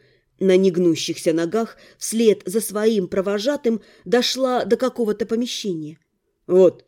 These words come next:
Speaker 2: это комната отдыха для прибывших землян. Пользуйтесь всем, чем захотите.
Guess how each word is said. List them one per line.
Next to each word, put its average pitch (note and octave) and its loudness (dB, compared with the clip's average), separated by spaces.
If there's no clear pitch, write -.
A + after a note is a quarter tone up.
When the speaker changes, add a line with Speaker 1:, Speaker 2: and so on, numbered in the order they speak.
Speaker 2:
это G#3 6
комната G3 4
отдыха A#3 6
для F#3+ 4
прибывших F#3+ 2
землян. D3+ -2
Пользуйтесь G3+ 6
всем, A#3 4
чем A#3 4
захотите. E3 -4